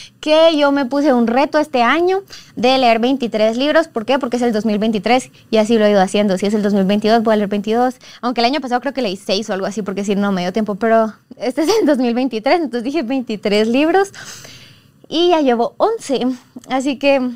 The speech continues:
si quieren ver cuáles he leído, cabal, se pueden meter ahí a Goodreads o escribirme. Y yo con mucho gusto se los puedo compartir, pero una gran parte son de Colleen Hoover porque la descubrí este año y soy adicta a los libros que enganchan.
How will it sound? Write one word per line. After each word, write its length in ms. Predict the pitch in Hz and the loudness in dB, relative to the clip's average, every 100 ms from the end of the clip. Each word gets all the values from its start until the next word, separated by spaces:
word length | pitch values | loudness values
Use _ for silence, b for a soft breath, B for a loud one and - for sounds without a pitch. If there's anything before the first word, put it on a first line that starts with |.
| - | -8
si 120 | - | -4
quieren 180 | 254 262 | 0 0
ver 140 | 277 | 0
cuáles 260 | 285 294 302 | 0 -2 0
he 60 | 294 | -2
leído, 340 | 262 330 339 | 0 0 0
cabal, 260 | 277 247 254 | 2 2 2
se 120 | 262 | -4
pueden 240 | 254 277 | -2 -2
meter 280 | 269 220 233 | -4 -2 0
ahí 160 | 226 233 | 2 2
a 120 | 233 | 0
Goodreads 500 | 247 277 311 262 - | -2 -2 -4 -4 -2
o 120 | 262 294 | 4 4
escribirme. 840 | 320 - 240 240 277 285 294 302 311 B B B | 4 0 0 2 4 4 4 0 -2 B B B
Y 160 | - 247 | 0 4
yo 140 | 233 | 4
con 80 | 233 | 4
mucho 240 | 254 277 | 0 4
gusto 200 | 254 254 | 2 2
se 120 | 277 269 | 0 0
los 160 | 233 | 0
puedo 360 | - 233 233 233 | 0 2 2 2
compartir, 640 | 247 262 240 202 202 262 | 0 2 2 0 -2 -4
pero 300 | 277 277 - | 0 0 2
una 180 | 254 254 | 2 0
gran 240 | 254 254 | 2 2
parte 260 | 247 247 254 | 0 0 -2
son 160 | 254 | 0
de 140 | 240 208 | -2 -2
Colleen 300 | 220 220 220 | -2 -2 0
Hoover 300 | 240 240 247 | 2 2 2
porque 220 | 240 220 | -2 0
la 120 | 220 | 2
descubrí 340 | 220 226 185 180 | 2 0 -6 -6
este 220 | - 185 | -4 -2
año 260 | 226 240 - | 0 -2 -4
y 140 | - 240 | -6 -2
soy 200 | 233 220 | 0 2
adicta 440 | 208 202 220 226 B B B B | 0 -2 -4 -4 B B B B
a 120 | 214 | -2
los 140 | 208 196 | 0 -2
libros 300 | 202 202 220 | -2 -4 -6
que 100 | 196 | -6
enganchan. 540 | 175 175 196 - 202 | -2 -2 -2 -6 -8